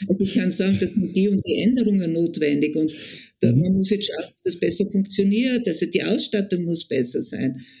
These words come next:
Speaker 1: was immer. Aber dass wir so eine Behörde brauchen, ich glaub, muss man ja außer Streit stellen.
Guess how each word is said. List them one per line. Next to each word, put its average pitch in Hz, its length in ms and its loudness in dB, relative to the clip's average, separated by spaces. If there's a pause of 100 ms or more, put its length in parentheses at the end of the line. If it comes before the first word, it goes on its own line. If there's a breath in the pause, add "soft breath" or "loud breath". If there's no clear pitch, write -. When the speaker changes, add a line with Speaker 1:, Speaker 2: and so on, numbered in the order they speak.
(340 loud breath)
Speaker 1:
was 180 300 2
immer. 294 500 0
Aber 143 120 -4
dass 151 200 0
wir 180 80 2
so 165 100 2
eine 160 160 -4
Behörde 156 420 -2
brauchen, - 680 -4 (180)
ich - 80 -16
glaub, 131 140 -4
muss 151 180 -4
man 147 100 -2
ja 120 80 -2
außer 135 180 -4
Streit - 340 -6
stellen. 135 400 -4